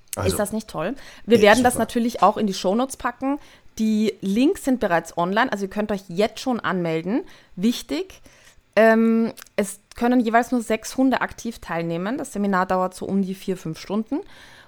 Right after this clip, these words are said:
Speaker 1: und, äh, so um die fünfzig ZuschauerInnenplätze gibt's. Ähm, das heißt, ihr könnt euch jetzt schon anmelden, entweder auf der Homepage, äh, meiner Hundeschule, unserer Hundeschule für Wien,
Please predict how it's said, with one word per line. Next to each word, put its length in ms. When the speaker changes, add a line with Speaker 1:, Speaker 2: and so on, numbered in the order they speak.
Speaker 1:
und, 600
äh, 320
so 240
um 180
die 120
fünfzig 800
ZuschauerInnenplätze 1300
gibt's. 500
Ähm, 240
das 140
heißt, 140
ihr 60
könnt 220
euch 100
jetzt 200
schon 120
anmelden, 560
entweder 440
auf 320
der 120
Homepage, 400
äh, 180
meiner 400
Hundeschule, 680
unserer 300
Hundeschule 380
für 280
Wien, 360